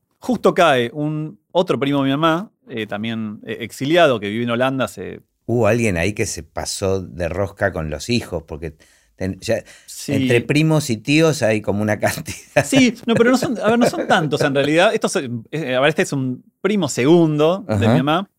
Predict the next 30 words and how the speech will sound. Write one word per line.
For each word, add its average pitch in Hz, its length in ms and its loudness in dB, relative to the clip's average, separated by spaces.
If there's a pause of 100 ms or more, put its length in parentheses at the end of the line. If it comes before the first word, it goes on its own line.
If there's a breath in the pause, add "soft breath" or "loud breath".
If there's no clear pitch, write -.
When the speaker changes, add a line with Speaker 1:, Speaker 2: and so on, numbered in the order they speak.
(160)
Speaker 1:
que 123 140 -2
vino 175 160 2
a - 20 4
Argentina 156 420 0
después 135 300 0
de 147 300 2 (380)
treinta 156 360 0
años, 143 560 -4
que 120 100 -10
no 110 140 -4
venía, 147 500 -2 (120)
a 101 480 0 (220)
charlar 139 360 0
y 147 40 2
decir, 123 260 0
"Hola, 135 600 2
quiero 117 140 -2
Speaker 2:
Ujú. 117 80 0
Speaker 1:
conocer 131 240 -4
familia". 117 560 -2 (180)
Y 139 60 -12
dijo, 127 160 -4
"Bueno, 170 500 0
eh, 117 320 -4 (380)
pueden 185 220 -2
venir 135 180 -2
a 135 60 2
Holanda 151 260 0
cuando 104 240 -4
quieran". 117 520 2